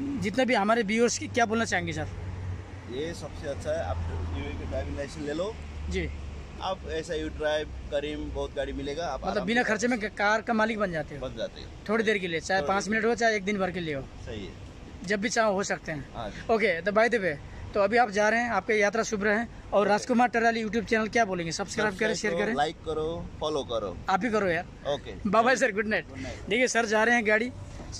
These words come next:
Speaker 1: गुड night sir, अभी गाड़ी लेके चले गए। देखिए ये मालिक बन गए, मैं तो देखते ही रह गया भैया। देखिए ये चले गए, अब ये जहाँ जाएंगे ऐसा खड़ा कर देंगे, किसी ने यहाँ लेके खड़ा किया था तो वो भी मालिक बन के आया होगा,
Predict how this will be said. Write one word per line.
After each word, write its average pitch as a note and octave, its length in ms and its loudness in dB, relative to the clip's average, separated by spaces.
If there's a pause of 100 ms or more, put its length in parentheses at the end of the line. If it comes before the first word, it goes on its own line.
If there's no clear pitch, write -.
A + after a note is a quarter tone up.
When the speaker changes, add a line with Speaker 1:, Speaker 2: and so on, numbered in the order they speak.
(560)
Speaker 1:
गुड G3 100 0
night B3 160 4
sir, F#3 160 0 (220)
अभी G3+ 200 -2
गाड़ी F#3 220 2
लेके G#3 200 0
चले G#3 240 2
गए। A3 120 2
देखिए F3+ 440 2
ये G3 160 0
मालिक F#3 340 0
बन G3 120 0
गए, G3+ 220 0 (580)
मैं G#3+ 220 4
तो A#3+ 120 4
देखते G3 300 2
ही A#3 60 6
रह F#3+ 140 4
गया G#3 160 4
भैया। A3+ 220 4
देखिए G#3+ 300 2
ये G#3+ 120 0
चले F3+ 300 2
गए, G#3+ 160 -2 (880)
अब F3+ 140 2
ये A3 120 4
जहाँ F3+ 300 2
जाएंगे G#3+ 260 2
ऐसा G3 200 2
खड़ा G3 240 0
कर G3+ 180 2
देंगे, G#3 280 0
किसी G3 260 -2
ने G3 120 0
यहाँ F3 120 2
लेके F#3 200 -2
खड़ा E3+ 280 -2
किया G3 220 2
था G3 180 -8 (720)
तो F#3+ 180 4
वो F3 100 2
भी F#3 100 2
मालिक F#3 300 2
बन F#3 160 0
के F3+ 80 2
आया E3+ 240 4
होगा, F#3 280 2